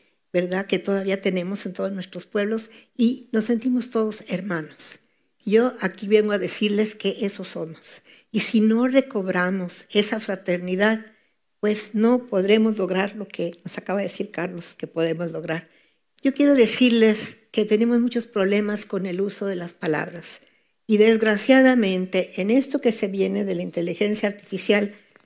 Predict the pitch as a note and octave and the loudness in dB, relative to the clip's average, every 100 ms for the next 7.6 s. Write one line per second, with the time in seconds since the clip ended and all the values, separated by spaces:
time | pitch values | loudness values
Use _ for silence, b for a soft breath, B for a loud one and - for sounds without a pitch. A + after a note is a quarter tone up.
0 | - B3 C#4+ C#4 C4 G3+ A3 A3+ A#3+ - | 2 2 4 2 4 4 4 4 0 -2
1 | - _ _ _ _ - G3 G3 G3 F#3+ | -12 _ _ _ _ -6 -6 -4 -4 -4
2 | F#3 B3+ B3+ B3 F3 E3+ E3+ F3 F3+ A#3 | 0 2 2 0 -4 -4 -4 -6 0 0
3 | A3+ A3+ G3 G3 A3 A3+ A3+ B B F#3 | 0 -8 -8 -4 -2 -2 -4 B B -2
4 | A3 A#3 B3+ A#3+ A#3+ - A3+ G#3+ G#3 E3+ | 2 4 6 6 2 -4 0 0 0 -4
5 | F3 G3 G3+ G#3+ - F#3 F#3 F#3 A3+ A3+ | 0 0 0 -4 -4 -6 -4 -6 -2 -2
6 | A3 - - A3 A3+ A3+ A3+ A3+ A3 - | -4 -2 4 6 6 4 2 0 -2 -6
7 | F#3+ F#3 F#3+ F#3 - - | -8 -6 -6 -8 -12 -14